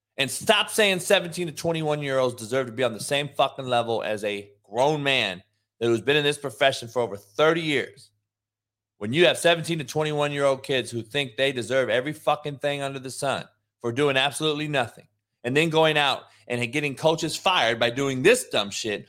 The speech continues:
when that coach stuck his neck out for your ass. Again, coaches, stop trying to save them all. You can't. Save one and move on to the next year. Save another one.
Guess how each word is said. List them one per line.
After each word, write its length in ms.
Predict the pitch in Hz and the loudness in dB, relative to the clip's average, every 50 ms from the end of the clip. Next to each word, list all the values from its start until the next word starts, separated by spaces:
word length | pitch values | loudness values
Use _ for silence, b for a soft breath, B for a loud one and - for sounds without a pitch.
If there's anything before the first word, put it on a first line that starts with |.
| b b | b b
when 200 | 123 127 123 120 | -2 -2 0 2
that 260 | 147 196 226 - - | 2 0 0 -2 0
coach 400 | - 233 277 247 - - - - - - | 4 6 6 6 4 2 -4 -12 -16 -16
stuck 280 | - - 160 160 160 - | -2 2 2 2 2 2
his 200 | - 226 233 190 | 0 0 0 0
neck 340 | 185 202 294 339 311 - - | 2 2 2 2 2 2 0
out 220 | 120 101 - - | -2 -2 -4 -8
for 120 | - - 123 | -6 -4 -2
your 320 | 120 135 180 269 294 311 | 2 6 8 8 8 8
ass. 600 | 320 330 320 294 226 - - - - - - - _ _ _ _ _ _ _ _ _ _ _ _ _ _ _ _ _ 113 | 8 6 6 4 2 0 -4 -10 -16 -18 -18 -20 _ _ _ _ _ _ _ _ _ _ _ _ _ _ _ _ _ -4
Again, 260 | 117 165 196 180 156 | 0 0 2 2 2
coaches, 520 | - 160 147 139 - 147 143 135 - - _ _ | 2 2 2 0 -2 -6 -8 -8 -10 -14 _ _
stop 440 | - - - - - 143 143 151 - | -14 -10 -8 -2 2 2 2 2 2
trying 180 | - 156 156 151 | 0 0 0 0
to 60 | 147 | -2
save 240 | - 165 156 156 139 | 0 2 2 2 2
them 140 | 143 143 | 0 0
all. 400 | 143 139 139 139 139 139 135 - - | 2 2 4 2 2 0 -4 -10 -14
You 120 | 101 - | -14 -14
can't. 580 | - - - 156 156 160 170 170 - - - - _ _ _ _ _ _ _ | -14 -8 -2 0 0 0 0 -2 -4 -10 -18 -20 _ _ _ _ _ _ _
Save 320 | - - 131 143 151 131 | -2 0 2 2 0 -2
one 560 | 113 104 104 113 131 156 165 160 147 127 101 - - - _ _ _ _ _ _ _ _ _ _ _ _ _ _ _ _ _ - | -4 -6 -4 0 4 4 4 4 4 2 -2 -6 -12 -20 _ _ _ _ _ _ _ _ _ _ _ _ _ _ _ _ _ -10
and 140 | 104 107 | -6 -2
move 180 | 113 131 139 135 | 0 0 2 4
on 140 | 143 143 143 | 2 2 2
to 60 | 143 | 0
the 100 | 139 139 | -2 0
next 260 | 139 135 131 - - | 0 0 -2 -2 -4
year. 240 | 131 117 101 90 - - | -6 -4 -4 -6 -8 -10
Save 300 | - - - 110 120 123 | -8 -2 0 0 2 2
another 380 | 139 139 143 143 135 127 113 | 2 2 4 4 4 4 2
one. 180 | 101 92 - - | -2 -4 -8 -14